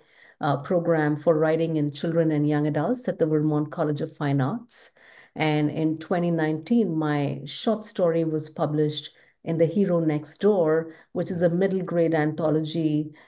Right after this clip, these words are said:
uh, from Penguin Random House and Weenie Diverse Books.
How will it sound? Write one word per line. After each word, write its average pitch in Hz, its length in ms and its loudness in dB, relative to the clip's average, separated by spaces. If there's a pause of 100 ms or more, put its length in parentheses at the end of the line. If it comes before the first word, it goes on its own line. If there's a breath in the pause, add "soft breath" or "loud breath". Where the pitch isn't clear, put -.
(160 loud breath)
uh, 147 200 2
from 156 320 0
Penguin 170 360 2
Random 151 320 2
House 147 340 0
and 180 340 -2
Weenie 156 300 0
Diverse 139 460 2
Books. - 460 -2